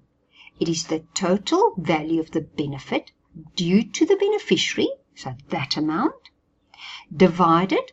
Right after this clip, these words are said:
by the total net value of the estate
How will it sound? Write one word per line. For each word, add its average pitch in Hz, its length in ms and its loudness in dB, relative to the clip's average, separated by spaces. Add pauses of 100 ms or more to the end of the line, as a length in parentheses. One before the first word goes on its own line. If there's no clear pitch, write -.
by 156 160 0
the 160 160 -8 (140)
total 214 580 -2 (260)
net 185 540 6 (100)
value 160 600 0
of - 220 -10
the 113 120 -18
estate - 600 -4